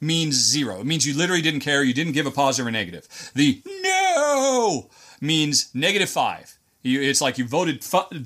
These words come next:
against it five times. But if you're, like, a really high level voter, that means you voted against it twenty-five times. 'Cause, uh, no means negative five,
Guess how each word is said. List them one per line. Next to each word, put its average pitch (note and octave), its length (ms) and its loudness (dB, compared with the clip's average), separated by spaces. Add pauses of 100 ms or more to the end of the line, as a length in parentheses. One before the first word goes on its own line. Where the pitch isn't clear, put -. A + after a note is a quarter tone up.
(120)
against D3 380 0
it A#2+ 100 -6
five C#3+ 300 -2
times. - 580 -4
But D#3+ 120 2
if D#3+ 100 2
you're, E3+ 140 4
like, C#3 120 2
a C3+ 60 0
really F3 340 0
high B3 260 2
level B3+ 280 0
voter, C4+ 260 -2
that C#4+ 160 -2
means B3+ 140 -2
you F#3+ 80 -2
voted F#3+ 360 -2
against F#3 300 -2
it F3 160 -4
twenty-five C3 680 0
times. E2 400 -6 (260)
'Cause, C3+ 400 0
uh, C#3 100 -4
no D4 1120 0 (160)
means D3 300 0
negative D#3+ 280 0
five, C3+ 460 0